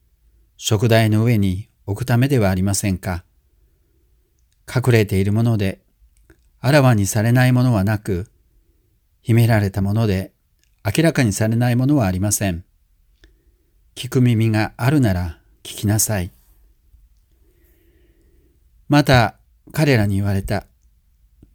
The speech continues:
「聞いていることに注意しなさい。あなた方は自分が測る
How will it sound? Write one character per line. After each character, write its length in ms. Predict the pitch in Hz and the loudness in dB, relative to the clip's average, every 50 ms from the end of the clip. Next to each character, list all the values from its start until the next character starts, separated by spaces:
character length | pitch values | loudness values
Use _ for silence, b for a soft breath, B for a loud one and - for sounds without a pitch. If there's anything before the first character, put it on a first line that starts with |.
| _ _ _ _ _ - - | _ _ _ _ _ -12 -2
「聞 140 | - 160 | 2 2
い 60 | 165 170 | 2 4
て 120 | 165 160 | 4 4
い 20 | |
る 80 | 160 160 | 4 4
こ 120 | - 160 | 2 2
と 100 | 156 160 | 2 4
に 160 | 143 113 107 101 | 2 2 2 0
注 200 | - - 160 143 | 0 0 0 0
意 60 | 113 | 0
し 120 | - - | 0 -2
な 100 | 101 92 | -4 -4
さ 220 | - - 104 92 90 | -2 -2 -2 -4 -4
い。 160 | 87 - _ _ _ _ _ _ _ _ _ _ _ _ _ _ _ _ - | -6 -10 _ _ _ _ _ _ _ _ _ _ _ _ _ _ _ _ -6
あ 120 | - 113 | -2 2
な 120 | 120 127 127 | 2 2 4
た 120 | 151 139 | 4 2
方 260 | 131 131 131 - 98 | 2 0 0 0 0
は 240 | 95 95 95 95 - _ _ _ _ _ _ _ _ _ _ _ - | 0 0 -2 -4 -8 _ _ _ _ _ _ _ _ _ _ _ -6
自 180 | 101 104 120 | -2 0 2
分 240 | 123 147 160 165 160 | 4 6 6 6 6
が 80 | 156 143 | 4 4
測 320 | 151 160 - - 147 139 | 2 0 0 0 0 2
る 260 | 110 101 95 - _ | 2 0 -4 -6 _